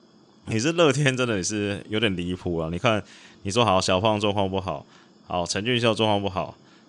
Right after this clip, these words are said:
然后林承飞状况不好也下二军了。上礼拜林立受伤，浪了七天，<laughs> 诶，他几乎是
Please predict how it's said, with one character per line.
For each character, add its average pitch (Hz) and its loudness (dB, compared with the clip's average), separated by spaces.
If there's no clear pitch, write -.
然 92 -2
后 101 2
林 113 0
承 123 6
飞 127 6
状 127 4
况 120 4
不 120 2
好 101 4
也 87 0
下 107 2
二 104 2
军 92 -4
了。 82 -6
上 127 2
礼 107 0
拜 120 2
林 107 0
立 117 0
受 110 2
伤， 98 0
浪 117 2
了 98 0
七 104 -6
天， 107 0
<laughs> - -20
诶， - 0
他 - 0
几 - 4
乎 180 6
是 180 -2